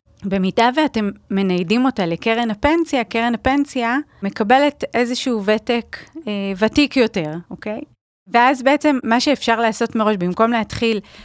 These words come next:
לחסוך בתיקון מאה תשעים חדש, עם ותק חדש,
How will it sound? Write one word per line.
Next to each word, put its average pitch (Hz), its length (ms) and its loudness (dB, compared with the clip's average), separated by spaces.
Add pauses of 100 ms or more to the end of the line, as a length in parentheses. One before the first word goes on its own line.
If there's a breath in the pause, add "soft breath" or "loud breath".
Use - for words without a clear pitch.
(140 loud breath)
לחסוך 196 520 0
בתיקון 196 1300 0
מאה 220 200 4
תשעים 226 320 -2
חדש, 180 640 -2
עם 185 160 -2
ותק 208 300 -2
חדש, 269 600 -2